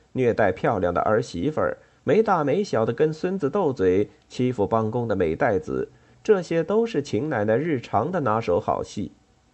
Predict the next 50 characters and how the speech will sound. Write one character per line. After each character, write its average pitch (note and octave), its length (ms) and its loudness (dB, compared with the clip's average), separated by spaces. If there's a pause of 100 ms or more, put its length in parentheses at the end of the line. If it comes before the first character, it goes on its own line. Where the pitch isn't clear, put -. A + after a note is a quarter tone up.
(840)
明 G#3+ 220 2
明 A3+ 340 -2
有 C#3 140 2
着 A#2 100 0
漂 F#3 320 -2
亮 B2 160 -2
的 A2 80 0
长 E2 320 0
相， A2 260 0 (220)
却 D#3+ 200 0
故 F#3 280 2
意 F3+ 320 -2
扮 A#2+ 220 -2
出 G#2 140 0
邋 E3 260 2
遢 - 120 -2
的 F#2 120 0
样 G#2 300 0
子。 E2 240 -4 (800)
喜 C#3+ 260 0
欢 D#3 180 0
穿 D#3 240 0
蓝 C3+ 200 2
灰 G3+ 220 0
色 G3 180 -2
的 G2+ 120 0
围 F#2+ 260 0
裙， F#2 260 -6 (260)
戴 E3 240 2
半 E3 240 -2
指 B2 180 -4
手 - 320 -2
套， - 300 -4 (300)
似 - 160 -2
乎 G3+ 140 2
时 F3+ 280 -4
刻 G#3+ 260 0
准 A2+ 200 2
备 C3+ 120 4
着 A2+ 100 0
与 F#2+ 140 0
人 F2+ 180 0
掐 C3+ 240 -4
架 C3 240 0
或 A#2+ 160 2
者 G#2+ 120 0
搞 E2+ 160 0
恶 G2+ 200 2
作 F2+ 160 2
剧。 A#2 300 -4